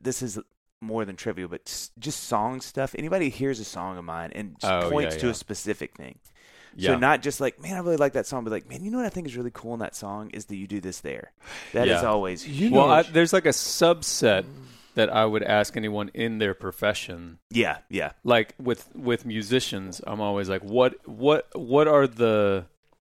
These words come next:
Speaker 2: the tiers of, like," if someone could either say, like, "Man, you're a great singer.
Speaker 1: Yeah.
Speaker 2: You're a great lyricist. You're a great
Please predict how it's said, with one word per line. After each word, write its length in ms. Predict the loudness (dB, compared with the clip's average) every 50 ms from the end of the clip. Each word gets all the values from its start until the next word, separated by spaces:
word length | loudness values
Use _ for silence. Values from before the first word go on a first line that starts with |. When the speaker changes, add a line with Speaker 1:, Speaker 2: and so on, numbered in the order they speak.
| _ -4
Speaker 2:
the 100 | -4 -2
tiers 800 | -2 -4 -4 -4 -2 0 2 2 2 2 2 0 -2 -4 -8 -12 -8 -4
of, 420 | 0 0 2 2 0 -2 -6 -4
like," 420 | -2 0 0 0 0 -2 -6 -12 _ _ _ _ _ _ _ _ -6
if 120 | -4 -4 -2
someone 300 | 0 0 0 0 0 -2
could 200 | -2 -4 -2 2
either 220 | 4 4 4 2 0
say, 240 | -4 -2 -2 0 0
like, 200 | 0 -2 -4 -6 _ -6
"Man, 220 | -2 -2 -2 0
you're 160 | 0 -2 -2 -4
a 80 | -4
great 280 | -4 -2 -2 -2 -2 -4
singer. 500 | -8 -8 -8 -8 -8 -10 -10 -12 -14 -16 _ _
Speaker 1:
Yeah. 220 | -8 -8 -8 -8 -10 -10 -8
Speaker 2:
You're 160 | -6 -6 -6
a 40 | -6
great 340 | -4 -2 0 0 0 -2 -6 _ _ -10
lyricist. 760 | -6 -4 -2 0 0 0 -2 -4 -4 -4 -6 -6 -6 -8 -10
You're 100 | -8 -8 -8
a 40 |
great 600 | -10 -10 -8 -4 -4 -2 -2 -4 -6 -10 _ -20